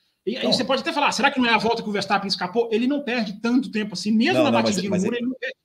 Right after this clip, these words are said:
Speaker 2: é, mas ele,
Speaker 1: Ele não
Speaker 2: ele,
Speaker 1: perde
Speaker 2: é,
Speaker 1: tanto tempo assim.
Speaker 2: eu, eu assisti,
Speaker 1: Entendeu?
Speaker 2: ele, ele, ele tá brigando, ele briga com o carro a volta toda. É, é uma volta, assim, realmente muito difícil do Verstappen,
Speaker 1: Então,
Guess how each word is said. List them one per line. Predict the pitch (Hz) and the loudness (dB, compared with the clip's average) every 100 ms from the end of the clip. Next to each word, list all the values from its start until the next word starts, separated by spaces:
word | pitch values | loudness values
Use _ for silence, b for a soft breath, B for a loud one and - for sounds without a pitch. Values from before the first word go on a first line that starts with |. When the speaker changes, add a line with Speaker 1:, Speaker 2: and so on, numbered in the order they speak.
| - | -10
Speaker 2:
é, | 95 | -8
mas | 87 90 | -6 -4
ele, | 107 - | -4 -2
Speaker 1:
Ele | 107 - | -2 2
não | 185 | 2
Speaker 2:
ele, | 294 | 2
Speaker 1:
perde | - | 2
Speaker 2:
é, | |
Speaker 1:
tanto | - 247 - | 2 0 -2
tempo | - 175 | -10 -10
assim. | - 135 | -10 -8
Speaker 2:
eu, | - - | -6 -4
eu | 208 110 | 0 0
assisti, | 127 135 | 0 -2
Speaker 1:
Entendeu? | 196 - - | -2 -4 -2
Speaker 2:
ele, | - 113 | -4 -2
ele, | 110 113 107 | -2 -2 -4
ele | 107 135 | -4 -4
tá | - | -4
brigando, | 123 143 98 104 - | -4 -4 -6 -8 -6
ele | 113 117 | -6 -6
briga | 85 104 113 | -8 -6 -6
com | 135 151 | -6 -8
o | |
carro | - 92 95 131 135 | -10 -8 -6 -6 -4
a | |
volta | 131 - 80 107 | -4 -6 -12 -12
toda. | 104 117 82 82 | -8 -8 -8 -10
É, | 92 - | -10 -2
é | 107 | 2
uma | 135 | 6
volta, | 135 123 139 | 6 6 2
assim, | 131 127 | 0 -8
realmente | 120 156 117 127 151 87 - | -2 -2 0 -4 -6 -10 -14
muito | 135 131 139 196 226 | -12 -8 -4 -4 -4
difícil | 175 - 135 - | -8 -8 -8 -8
do | |
Verstappen, | 117 113 - 107 180 135 | -6 -4 -2 -2 -4 -10
Speaker 1:
Então, | 127 - | -12 -12